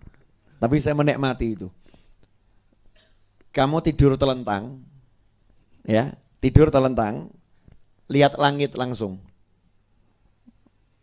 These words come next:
Malam ya, jangan siang-siang panas. Lihat langit, ya lihatlah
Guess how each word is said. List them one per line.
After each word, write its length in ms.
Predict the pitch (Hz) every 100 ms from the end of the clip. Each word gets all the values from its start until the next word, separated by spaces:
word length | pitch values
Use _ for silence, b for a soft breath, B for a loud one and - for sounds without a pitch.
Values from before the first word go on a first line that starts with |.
| -
Malam 400 | - 107 139 139
ya, 160 | 123 139
jangan 240 | 110 113
siang-siang 320 | 117 120 135
panas. 480 | 117 120 127 - - _ b b b _ - 190 190 - 175 - - _ 233 220 - _ _ _ _ -
Lihat 240 | 131 143
langit, 480 | 151 147 156 139 -
ya 160 | 127 131
lihatlah 480 | 151 156 147 214